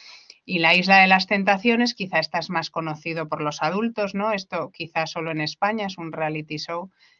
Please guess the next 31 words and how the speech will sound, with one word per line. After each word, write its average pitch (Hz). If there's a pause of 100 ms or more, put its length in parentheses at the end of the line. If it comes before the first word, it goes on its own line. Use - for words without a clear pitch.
(100)
en 156
el 147
que 151
se 147
van 147
a 151
una 147
isla 151
parejas 190
y -
se 147
trata 143
de 147
los 143
chicos 151
por 143
un 143
lado, 147
las 147
chicas 139
por 196
otro, 202
les 165
ponen 143
tentaciones, 185
¿no? 180
Y 151
acaban 143
cayendo 151
todos, 170
evidentemente, 165